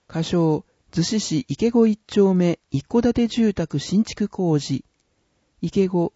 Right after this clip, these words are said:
一の千九百二十五の三において、逗子市まちづくり条例を厳守するよう要請したにもかかわらず、応じることなく、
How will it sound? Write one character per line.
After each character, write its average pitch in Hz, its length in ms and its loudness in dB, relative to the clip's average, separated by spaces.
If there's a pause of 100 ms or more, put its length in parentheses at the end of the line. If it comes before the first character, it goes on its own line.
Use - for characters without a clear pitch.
一 180 260 0
の 170 220 4
千 247 240 0
九 208 200 -2
百 180 280 -4
二 185 120 2
十 165 220 0
五 160 140 2
の 135 160 2
三 131 420 -6 (400)
に 196 160 2
お 180 140 4
い 160 60 0
て、 143 260 -2 (420)
逗 185 120 0
子 226 180 0
市 175 240 0
ま 151 140 0
ち 233 120 -2
づ 240 140 0
く 247 140 2
り 247 100 4
条 240 240 4
例 185 220 0
を 143 280 0
厳 240 220 2
守 226 160 0
す - 140 -8
る 185 140 0
よ 160 200 2
う 143 60 0
要 180 180 2
請 214 300 0
し - 100 -14
た 202 120 -2
に 175 120 2
も 156 120 0
か - 140 -6
か 151 140 -2
わ 143 140 2
ら 139 140 -2
ず、 131 220 -4 (440)
応 226 180 4
じ 226 160 2
る 226 100 2
こ 214 140 -2
と 214 100 2
な 170 140 2
く、 143 240 -2